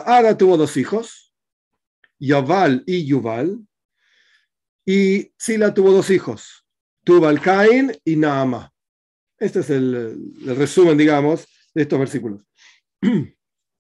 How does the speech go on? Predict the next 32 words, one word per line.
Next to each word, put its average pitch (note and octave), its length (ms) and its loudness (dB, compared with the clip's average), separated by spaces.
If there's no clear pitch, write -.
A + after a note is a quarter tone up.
Rashi F#3 680 0
trae D#3 220 0
de D#3+ 60 2
los, C#3+ 160 2
de C3+ 160 -8
los B2 200 -8
escritos E3+ 520 -2
de C#3+ 60 0
nuestros C3+ 280 -4
sabios D3+ 560 0
que F3+ 120 -4
estos F#3 200 -4
personajes D#3 580 -4
no E3+ 120 -2
eran E3 180 0
solamente C#3 840 0
el B2 180 -6
que, B2 580 -4
el A#2 180 -10
que A#2+ 160 -6
pastaba F3 840 0
y D3+ 80 4
el C#3 120 0
que, B2+ 520 -6
el B2+ 100 -4
herrero, F3 520 2
etcétera, E3+ 480 0
no E3 100 0
era D#3+ 160 0
sino C3+ 200 -6
mala B2 260 -4
cosa, D#3+ 480 -6